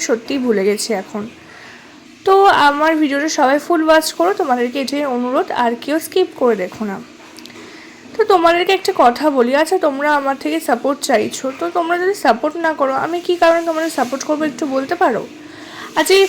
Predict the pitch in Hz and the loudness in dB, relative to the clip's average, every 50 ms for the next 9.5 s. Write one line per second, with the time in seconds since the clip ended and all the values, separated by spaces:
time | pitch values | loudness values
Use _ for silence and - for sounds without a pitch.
0 | - - 302 254 247 - - - 359 349 330 320 294 269 285 302 302 311 277 269 | 2 2 0 0 0 -2 -2 0 0 2 2 0 -2 -2 -6 -4 -4 -4 -2 -2
1 | 285 302 302 311 320 - 349 330 - 302 269 240 - - 330 - - - - 254 | -2 -2 -2 -2 -2 -2 -4 -4 -2 -4 -4 -2 -2 -2 -2 -2 -6 -6 0 2
2 | 240 247 294 302 - 277 254 277 320 339 381 370 - - 311 277 285 285 285 330 | 4 4 4 2 2 -2 0 0 -4 -2 -2 -2 0 0 -2 0 0 0 2 2
3 | 311 269 247 240 247 240 - - 285 285 294 311 302 - - - - - - 226 | 2 4 2 0 0 -2 -2 0 2 4 4 2 0 -2 -12 -14 -12 -4 -2 -2
4 | 240 - - 302 311 311 277 233 220 233 226 254 302 277 220 240 - - - - | -2 -2 0 0 0 2 2 0 2 0 0 0 0 -2 -2 -4 -10 -18 -20 -20
5 | - - - - - - - - 339 339 - 381 381 392 403 359 339 294 - - | -20 -20 -20 -20 -20 -10 0 4 4 6 6 6 6 6 4 4 2 0 0 2
6 | 370 359 359 349 - - 339 339 294 277 - - - 233 240 240 - - - 247 | 4 6 6 4 4 4 4 4 4 4 0 -2 0 2 2 2 2 0 -2 -4
7 | 240 240 - - - 294 269 247 - 233 254 247 277 277 277 277 285 302 320 302 | -4 -6 -12 -8 -6 -4 -2 -2 -2 -2 0 0 0 0 0 -2 -4 -6 -10 -12
8 | - - - 262 240 233 233 240 339 - - - - - - - - - - _ | -12 -8 -4 0 0 0 0 0 -4 -8 -14 -20 -20 -20 -20 -20 -20 -20 -20 _
9 | _ - 311 285 285 285 285 - 359 | _ -2 2 2 2 2 2 0 -2